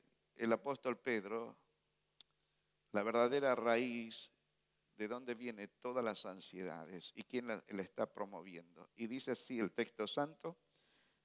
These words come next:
sé sobrio y velad, porque vuestro adversario, el diablo. ¿Cuántos creen que hay un diablo? Ok.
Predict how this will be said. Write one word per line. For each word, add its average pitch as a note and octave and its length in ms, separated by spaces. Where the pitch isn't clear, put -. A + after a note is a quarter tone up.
sé F3 300
sobrio A#2 840
y A2+ 140
velad, A2+ 580
porque G#2+ 340
vuestro B2+ 580
adversario, A2+ 1000
el G#2 240
diablo. A2 640
¿Cuántos A3+ 260
creen F3 220
que D3+ 120
hay D3+ 120
un C#3+ 100
diablo? G#2 560
Ok. B2+ 200